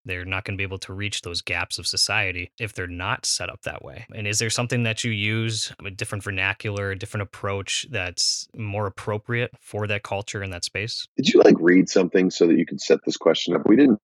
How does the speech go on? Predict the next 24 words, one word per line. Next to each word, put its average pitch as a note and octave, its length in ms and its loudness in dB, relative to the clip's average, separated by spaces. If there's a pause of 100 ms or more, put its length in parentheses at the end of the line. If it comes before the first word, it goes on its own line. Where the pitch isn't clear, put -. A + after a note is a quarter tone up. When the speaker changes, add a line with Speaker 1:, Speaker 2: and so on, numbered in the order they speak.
Speaker 2:
prep - 300 4
this. - 200 0
It's - 100 -14
pretty A#2 200 8
good. E2+ 380 6
Speaker 1:
<laughs> - 320 -10
Speaker 2:
But C3 120 6
yeah, C#3 240 6
<laughs> - 40 -12
we - 180 -6 (100)
totally C3 560 2
do G2 120 0
that, E2 180 -4
right? F#2 220 2
Like, G#2 220 2
the A2+ 100 8
words B2+ 440 8
threat G#2+ 200 6
assessment F2 560 2
in F#2 60 4
a F2 60 4
church G2 320 6
are D#2+ 60 6
scary, - 640 2